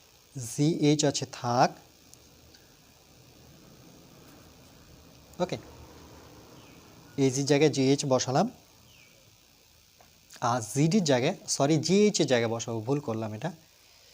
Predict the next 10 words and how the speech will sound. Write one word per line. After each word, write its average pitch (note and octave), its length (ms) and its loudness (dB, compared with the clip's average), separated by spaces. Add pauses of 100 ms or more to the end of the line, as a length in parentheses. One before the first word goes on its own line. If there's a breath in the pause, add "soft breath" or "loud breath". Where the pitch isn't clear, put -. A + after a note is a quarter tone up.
(920 soft breath)
জিএইচের E3 520 4
জায়গায় A2 240 -2
বসাবো, A2 260 -8 (220)
জি-, C#3+ 300 2 (220)
জিএইচের D3+ 480 2
জায়গায় D#3 220 2
কী E3 120 -4
বসাবো? F3+ 200 -2 (180)
টু E3 140 0 (400)
জিডি। C#3 640 0